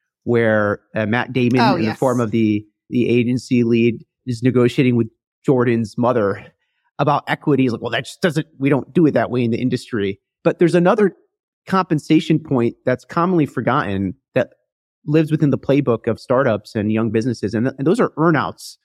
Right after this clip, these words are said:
Speaker 1: You know, earnouts, simply bonus payments that are made contingent on achieving very specific performance goals, usually revenue-based or profit-based or customer, number of customers or users. These are so common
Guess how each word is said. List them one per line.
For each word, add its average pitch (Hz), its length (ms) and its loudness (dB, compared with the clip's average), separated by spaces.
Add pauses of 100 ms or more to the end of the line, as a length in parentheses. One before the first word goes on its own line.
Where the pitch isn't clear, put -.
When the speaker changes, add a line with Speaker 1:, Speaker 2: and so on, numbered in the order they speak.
(160)
Speaker 1:
You 165 120 0
know, 143 200 -2
earnouts, 160 720 0
simply 170 260 -2
bonus 151 480 2
payments 139 600 -2
that 123 100 -2
are 131 80 2
made 139 320 0
contingent 165 540 -2
on 143 100 0
achieving 135 440 -2
very 123 240 0
specific 143 500 -6
performance 156 440 -4
goals, 98 400 -4
usually 131 400 0 (460)
revenue-based 123 760 2
or 101 80 -2
profit-based 117 720 -2
or 113 140 -2 (100)
customer, 113 440 -2
number 107 180 -2
of 104 80 -2
customers 113 460 -4
or 110 80 0
users. - 500 -4 (200)
These 185 260 0
are 196 80 4
so 185 260 0
common 127 640 0